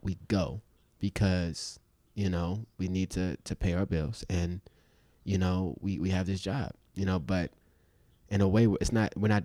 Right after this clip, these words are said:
working for ourselves. We're not doing it for ourselves. But if you take us to Saturday or Sunday,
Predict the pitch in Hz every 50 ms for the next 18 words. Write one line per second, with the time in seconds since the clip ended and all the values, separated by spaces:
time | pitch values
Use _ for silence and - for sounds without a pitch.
0 | - - 92 104 107 - - 92 85 - - 80 76 85 - - 95 90 87 98
1 | 90 87 85 73 - 98 98 98 90 64 - - 69 69 71 80 - - 95 87
2 | 62 - - - - - _ _ _ _ _ - - - 87 104 98 92 - 95
3 | 95 - - 107 98 - 98 92 - - - 98 90 85 - - 92 92 101 107
4 | 110 92 87 85 82 - - - 113 135 131 82 - 50 -